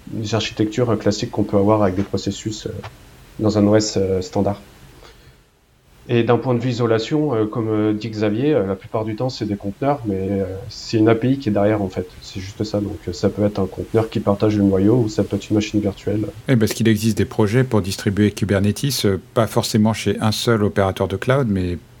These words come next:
Speaker 2: potentiellement chez plusieurs, voire avoir une partie, euh, on-premise. Alors, comment on dirait ça en français, euh,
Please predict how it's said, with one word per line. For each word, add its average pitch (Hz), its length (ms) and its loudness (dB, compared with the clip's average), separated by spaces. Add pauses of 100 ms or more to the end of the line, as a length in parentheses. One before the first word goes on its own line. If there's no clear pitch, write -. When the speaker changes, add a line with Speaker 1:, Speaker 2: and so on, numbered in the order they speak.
(160)
Speaker 2:
potentiellement 104 600 2
chez - 160 -2
plusieurs, 107 520 0
voire 104 320 2
avoir 90 220 -2
une 92 80 -4
partie, 98 440 -2
euh, 90 420 -2
on-premise. 101 720 -2 (180)
Alors, 90 220 -8
comment 98 180 -2
on 92 60 0
dirait 90 200 -2
ça 95 140 0
en 90 40 0
français, 95 420 -2
euh, 85 100 -4